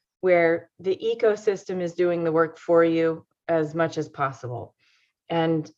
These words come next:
I, I just ran that course. It launched on March fourth, and I will be running it again two more times this year, but I'm not exactly sure when. But you can get on the waiting list if you go to the website and, um, look under classes, which is under the service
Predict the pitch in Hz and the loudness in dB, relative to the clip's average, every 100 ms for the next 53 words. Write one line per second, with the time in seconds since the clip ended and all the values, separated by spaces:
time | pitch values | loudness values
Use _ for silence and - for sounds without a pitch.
0 | - 165 160 160 156 156 - - 165 214 | -10 -6 -2 0 0 -2 -6 -8 -2 0
1 | 220 - 202 190 180 165 - 170 170 165 | -2 -2 -2 -2 -2 -4 -4 2 4 2
2 | - _ _ _ _ _ - 180 170 175 | -6 _ _ _ _ _ -4 -2 0 0
3 | 170 170 - 160 160 156 165 165 - - | -2 -2 -8 -6 -4 -2 0 -2 -4 -20
4 | _ _ 247 240 208 208 - 180 175 165 | _ _ 4 4 4 -2 -14 -6 -4 -2
5 | 165 208 220 226 202 196 190 175 170 175 | 2 2 2 0 -2 -4 -6 -6 -4 0
6 | 170 165 170 160 - 233 214 185 190 180 | 2 2 -2 -8 -8 -4 -4 -4 -4 -2
7 | 170 170 - _ - 160 175 170 170 165 | -2 -6 -10 _ -16 -4 -4 -4 -6 0
8 | 165 160 160 151 156 160 220 214 202 180 | 2 2 0 -4 -2 -2 -4 -6 -6 -6
9 | 175 175 160 151 143 160 - 165 165 165 | -6 -4 -2 -2 -2 -6 -4 -4 -2 -6
10 | - 160 190 196 180 175 220 277 202 156 | -6 -4 0 0 0 0 0 0 -2 -2
11 | 156 202 - _ _ _ _ - 165 170 | -4 -6 -20 _ _ _ _ -10 -4 2
12 | 175 170 165 - 170 170 175 156 165 151 | 6 6 4 -4 -4 0 0 0 0 2
13 | 147 160 156 - 160 151 147 175 170 170 | 0 -2 -6 -4 -4 -4 -4 -4 -2 -2
14 | 156 147 202 190 190 - 139 151 185 143 | -2 -2 0 2 0 -4 -4 -4 -8 -12
15 | 147 147 156 147 147 - 165 156 156 | -10 -6 -4 -2 -4 -4 -2 -2 -4